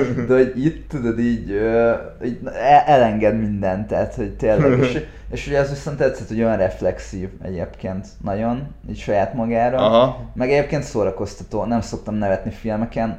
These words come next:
Speaker 2: mert én ilyen ember vagyok, és ezen többször nevettem.
Speaker 1: Tomi nem nevet semmin.
Speaker 2: Úgyhogy ez nem igaz, de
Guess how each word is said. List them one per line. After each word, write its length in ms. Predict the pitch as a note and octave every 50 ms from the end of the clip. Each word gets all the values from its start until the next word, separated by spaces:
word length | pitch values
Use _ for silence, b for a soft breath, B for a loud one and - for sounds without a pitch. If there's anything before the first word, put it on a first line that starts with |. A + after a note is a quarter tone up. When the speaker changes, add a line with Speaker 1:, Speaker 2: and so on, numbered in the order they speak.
| - -
Speaker 2:
mert 140 | F2 E2+ F2
én 180 | E2+ E2 D2 -
ilyen 180 | C#2 F2+ F2 F2
ember 300 | F2 F2+ F2+ G2 A2 A#2+
vagyok, 300 | A#2 A#2+ A#2+ A#2+ A#2+ - -
és 160 | - - -
ezen 200 | A#2 G2+ G#2+ G2+
többször 320 | G2+ G2+ - - - F#2 F#2+
nevettem. 240 | G2 F2+ E2+ G2+ B2
Speaker 1:
Tomi 120 | B2 B2
nem 180 | B2 B2 A#2+ A#2+
nevet 300 | A2+ A2 G2+ G#2+ G#2 -
semmin. 480 | - - A2+ G2+ G2+ G2 F#2+ G2 G#2+ G#2
Speaker 2:
Úgyhogy 500 | G#2+ G#2+ G#2 - - - A2+ G2+ F#2+ - -
ez 140 | G#2+ G2+
nem 160 | - B2+ B2+ A2+
igaz, 340 | G#2 G2+ A#2+ C#3+ D3+ -
de 200 | - E3 D3+ B2